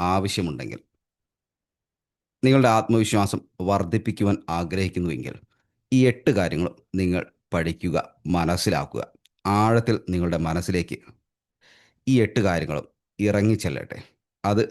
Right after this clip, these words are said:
നിങ്ങളിൽ ഉണ്ടാക്കുന്ന മാറ്റം അത്ഭുതകരമായിരിക്കും. അപ്പോൾ നമുക്ക് നോക്കാം എട്ട് കാര്യങ്ങൾ എന്തൊക്കെയാണ്. അതിന് മുമ്പായിട്ട് എന്തിനാണ്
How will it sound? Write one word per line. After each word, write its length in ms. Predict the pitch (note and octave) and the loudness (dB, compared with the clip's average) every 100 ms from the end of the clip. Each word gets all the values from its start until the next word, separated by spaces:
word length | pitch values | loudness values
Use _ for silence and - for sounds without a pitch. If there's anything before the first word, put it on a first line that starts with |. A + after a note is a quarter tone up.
| - | 0
നിങ്ങളിൽ 320 | F#2+ G#2 G#2+ | 2 4 4
ഉണ്ടാക്കുന്ന 420 | F#2 E2 D#2+ E2+ - _ D#2+ | 2 0 -4 -6 -8 _ -6
മാറ്റം 400 | D#2 D#2 E2+ - _ _ - - _ - | -4 -4 -6 -10 _ _ -20 -20 _ -2
അത്ഭുതകരമായിരിക്കും. 880 | F#2+ G2 G#2+ G2 E2 B1+ A#1+ - - - _ _ _ _ _ _ _ _ _ _ _ - - | 0 2 2 2 0 -4 -8 -14 -18 -20 _ _ _ _ _ _ _ _ _ _ _ -12 -2
അപ്പോൾ 180 | A2 | 4
നമുക്ക് 260 | A#2+ A#2 A#2 - | 6 6 4 2
നോക്കാം 340 | G2 G#2 G2 F2 F#2 | 0 0 -2 -4 -6
എട്ട് 240 | F2+ A2 | -4 -4
കാര്യങ്ങൾ 360 | E2 D#2 D#2+ D2+ | -2 -2 -2 -2
എന്തൊക്കെയാണ്. 440 | D2 D2+ A#1 G1+ - - - - - | -4 -6 -8 -10 -14 -20 -20 -6 2
അതിന് 260 | A#2+ B2 - | 4 4 2
മുമ്പായിട്ട് 520 | A2 G2+ G2 D2+ C2+ - _ | 2 2 2 -2 -6 -12 _
എന്തിനാണ് 500 | A2 B2+ C3+ A2+ G2 | 0 2 4 4 2